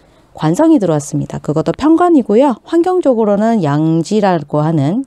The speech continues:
요 환경에 놓이게 되겠습니다. 전혀 다른 계획을 구체적으로 추진을 할 수 있게 되고,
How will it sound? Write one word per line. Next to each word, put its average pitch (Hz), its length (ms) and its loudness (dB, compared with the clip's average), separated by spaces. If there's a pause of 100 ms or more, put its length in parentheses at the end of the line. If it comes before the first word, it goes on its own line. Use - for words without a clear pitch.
요 127 160 -6
환경에 202 360 -4
놓이게 143 280 -4
되겠습니다. 135 640 -10 (1040)
전혀 262 400 2
다른 202 520 -2
계획을 151 800 -2
구체적으로 165 560 -4
추진을 175 920 -2
할 240 200 -2
수 247 180 -8
있게 143 220 -4
되고, 156 360 -6